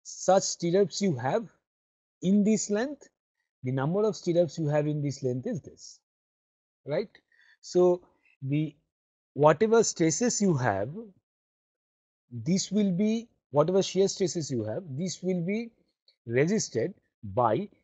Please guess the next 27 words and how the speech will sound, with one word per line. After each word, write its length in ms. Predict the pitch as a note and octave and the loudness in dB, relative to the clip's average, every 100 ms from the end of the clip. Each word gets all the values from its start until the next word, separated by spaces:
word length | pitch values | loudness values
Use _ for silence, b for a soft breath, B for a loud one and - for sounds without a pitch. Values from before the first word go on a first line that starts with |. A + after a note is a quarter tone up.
| - | -16
this 460 | A2+ C3+ G#3+ - G3 | -8 -4 -2 -2 0
many 360 | G#3+ G#3 D3 | 2 2 0
of, 200 | A#2 F#3 _ - | -2 -6 _ -8
here 300 | B2 G3 A3 | 2 4 4
we'll, 240 | G#3 A3 F3+ - _ | 2 -2 -4 -10 _
we'll 220 | D3 E3+ F#3+ | -2 0 0
show 260 | - F3+ | -4 -4
you 240 | G3+ G#3 F3+ | -2 -2 -2
only, 680 | C#3 D3 E3 F3+ F#3+ F#3+ _ - | 0 0 -2 -4 -6 -10 _ -10
uh, 240 | B2 A#2+ A2+ - | -6 -6 -6 -8
how 300 | C3 D3 D3 | -4 -4 -2
to 140 | E3 | -4
calculate 540 | D3+ C3+ B2 D3 D#3+ C#3+ _ - | -2 -4 -4 -2 -2 -4 _ -12
the 220 | C3 C3+ | -6 -6
spacing 420 | - C3 - D3 | -4 -4 -2 -6
for 200 | C#3 C3 | -4 -6
vertical 420 | G#2+ G2+ B2+ D#3 | -6 -8 -8 -8
stirrups. 560 | C#3+ D#3 E3 G#3+ - - _ _ _ _ A#2+ | -8 -10 -8 -10 -14 -20 _ _ _ _ -14
The 80 | |
procedure 500 | G#2+ C#3+ C#3 G#3+ F#3+ | -6 -6 -4 -4 -4
is 160 | F#3+ C3 | -4 -4
not 200 | C#3+ C#3 | -2 -2
very 340 | A#2 A2 D#3 | -4 -4 -2
different 480 | F#3+ E3 F3+ F3 E3+ | -2 -4 -6 -8 -10
for 200 | - E3+ | -6 -6
inclined 440 | E3 D3+ E3 E3+ D#3 | -6 -8 -8 -8 -10
stirrups. 540 | D#3+ G3+ A3+ - | -10 -8 -8 -10